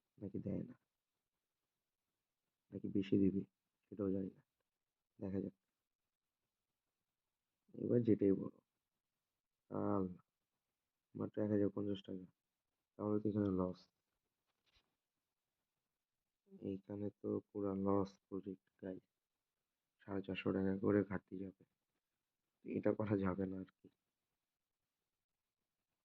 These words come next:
এই প্ল্যানটা হচ্ছে ফ্লপ, এটার মধ্যে যাওয়া যাবে না।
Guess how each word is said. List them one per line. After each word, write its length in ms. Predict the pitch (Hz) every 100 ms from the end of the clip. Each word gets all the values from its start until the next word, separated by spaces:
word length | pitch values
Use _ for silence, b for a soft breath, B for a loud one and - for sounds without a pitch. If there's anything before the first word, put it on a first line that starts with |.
| _ _ _ _ _ _ _ _ _ _ _ _ _ _ _ _ _ _ _ _ _ _ _ _ _ -
এই 140 | 98 95
প্ল্যানটা 380 | 98 98 98 101
হচ্ছে 220 | 95 - -
ফ্লপ, 280 | - 101 117 _ _ - _ _
এটার 280 | 101 98 98 95
মধ্যে 220 | 95 98
যাওয়া 200 | 98 95
যাবে 220 | 95 98
না। 120 | 101